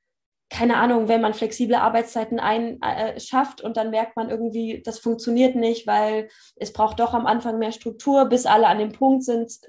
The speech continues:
das selbst zu organisieren und dann muss man da halt langsamer dran oder keine Ahnung, aber man, man, man probiert es aus und <laughs> wenn es nicht funktioniert, dann kann man ja gucken, warum nicht und dann empowern, dass es funktioniert.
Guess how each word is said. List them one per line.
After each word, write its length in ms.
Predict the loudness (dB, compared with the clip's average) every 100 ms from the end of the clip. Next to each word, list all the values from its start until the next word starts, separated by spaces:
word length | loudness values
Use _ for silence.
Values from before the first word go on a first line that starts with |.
| -4
das 160 | -2
selbst 320 | 0 -2 -2 0
zu 80 |
organisieren 800 | 2 2 2 0 0 2 4 2
und 100 | -2
dann 100 | -6
muss 140 | -6 -6
man 120 | -6
da 100 | -6
halt 100 | -6
langsamer 540 | -4 -4 -2 -2 -4
dran 340 | -4 -4 -4 -2
oder 180 | -4 -4
keine 300 | -4 -6 -4
Ahnung, 340 | 0 0 0
aber 280 | 0 -2 -4 -14 -20 -20 -6
man, 240 | -6 -6 -4
man, 140 | -4 -4 -8 -2
man 380 | 0 0 -4 -6
probiert 320 | 0 2 2
es 140 | 0
aus 420 | 2 4 4 0 2
und 180 | 2 4
<laughs> 0 |
wenn 160 | 4
es 140 | 2 0
nicht 180 | 0
funktioniert, 460 | 0 -4 0 0 2
dann 140 | -2 0
kann 120 | 0
man 200 | 0 2
ja 180 | 2 0
gucken, 340 | -4 -6 -2
warum 480 | -2 0 -2 0 -2
nicht 440 | -2 -6 -10 -16
und 220 | -8 -4 -2
dann 120 | -2
empowern, 580 | -4 -2 2 4 4 2
dass 140 | -4
es 120 | -8
funktioniert. 640 | -10 -10 -8 -6 0 0